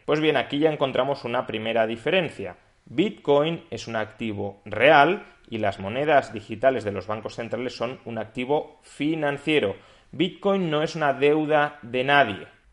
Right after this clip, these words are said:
Quien tiene Bitcoin no espera que nadie le entregue nada a cambio ni que efectúe ningún tipo de prestación a cambio de tener Bitcoin. La aceptación de Bitcoin es una aceptación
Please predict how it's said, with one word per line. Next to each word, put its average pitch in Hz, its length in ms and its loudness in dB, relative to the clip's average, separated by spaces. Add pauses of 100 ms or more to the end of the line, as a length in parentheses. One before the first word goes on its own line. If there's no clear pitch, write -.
(140)
Quien 127 260 -2
tiene 170 320 0
Bitcoin 170 680 0
no 143 240 0
espera 160 500 2
que 123 180 2
nadie 147 520 4
le 131 160 6
entregue 147 560 0
nada 139 340 4
a 139 80 6
cambio 143 540 0
ni 139 320 -6
que 151 260 0
efectúe 139 640 0
ningún 127 600 -4
tipo 143 360 0
de 120 120 0
prestación 135 720 0 (280)
a 113 160 2
cambio 143 400 6
de 127 120 2
tener 127 340 0
Bitcoin. 120 480 -2 (260)
La 113 200 4
aceptación 143 840 0
de 135 140 2
Bitcoin 156 600 0
es 139 220 -2
una 143 140 -2
aceptación 127 640 -2